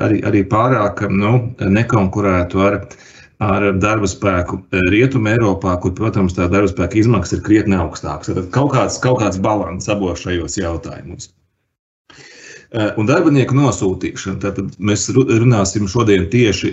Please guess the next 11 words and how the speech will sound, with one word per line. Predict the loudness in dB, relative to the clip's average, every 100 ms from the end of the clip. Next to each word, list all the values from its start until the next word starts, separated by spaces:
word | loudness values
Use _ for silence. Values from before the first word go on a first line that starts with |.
| 0
tieši | 2 2 2 -2
par | -4 0
to | 2 2
un | 2 0
pavisam | 2 2 2 0 2
īsi, | 4 2 -2 -2
kas | -2 0
tas, | -4 -2 -4 -2
kas | -2 -2 -2
tas | -4 0
ir. | 0 0